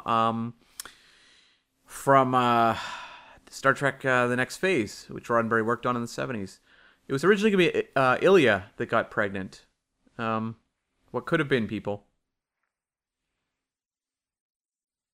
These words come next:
Ugh, it's not working, Pulaski.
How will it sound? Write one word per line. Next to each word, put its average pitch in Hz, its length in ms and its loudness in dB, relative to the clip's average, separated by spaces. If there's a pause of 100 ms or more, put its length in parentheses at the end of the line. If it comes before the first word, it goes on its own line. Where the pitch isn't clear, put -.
(720)
Ugh, 113 220 -2 (380)
it's - 180 -20
not 147 200 0
working, 156 340 2
Pulaski. 113 640 -2